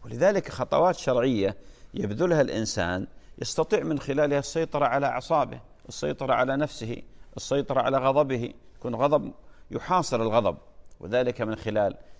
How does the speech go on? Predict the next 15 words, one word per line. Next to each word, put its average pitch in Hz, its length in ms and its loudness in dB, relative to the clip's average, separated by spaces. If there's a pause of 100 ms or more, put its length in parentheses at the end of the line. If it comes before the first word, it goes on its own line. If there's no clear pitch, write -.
(140)
كما 107 260 2
ذكرت 101 500 -2 (240)
أن 110 100 -2
يغير 110 480 2 (580)
آه، 71 280 -2
حالته 110 540 0
وهيئته 95 580 -4
من 101 140 -6
القيام 104 480 -2
إلى 101 140 0
القعود، 113 440 0 (380)
من 110 120 -4
القعود 110 440 0
إلى 98 140 0
الاضطجاع، 107 640 0